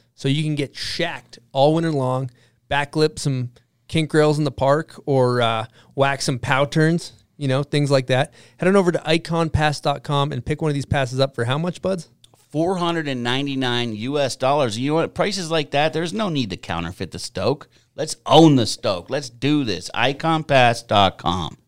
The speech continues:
Speaker 1: Again, head on over to icon pass dot com, pick up your season's pass, and have a great winter.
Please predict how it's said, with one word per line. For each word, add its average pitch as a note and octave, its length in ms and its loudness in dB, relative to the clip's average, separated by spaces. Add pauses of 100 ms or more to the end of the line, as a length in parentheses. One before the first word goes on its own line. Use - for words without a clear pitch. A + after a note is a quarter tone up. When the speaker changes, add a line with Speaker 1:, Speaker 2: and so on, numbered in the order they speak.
Speaker 1:
Again, C#3+ 320 0
head D3 160 2
on E3 100 4
over D#3+ 280 2
to C#3+ 280 -2
icon E3 400 0
pass D#3 320 0
dot B2+ 260 0
com, D3 380 0 (140)
pick D#3+ 180 -2
up D#3 180 0
your C#3+ 280 4
season's C3+ 480 -4
pass, B2 340 0
and B2+ 140 -8
have A#2+ 180 -6
a G#2+ 80 -8
great B2 380 -2
winter. G#2+ 280 -12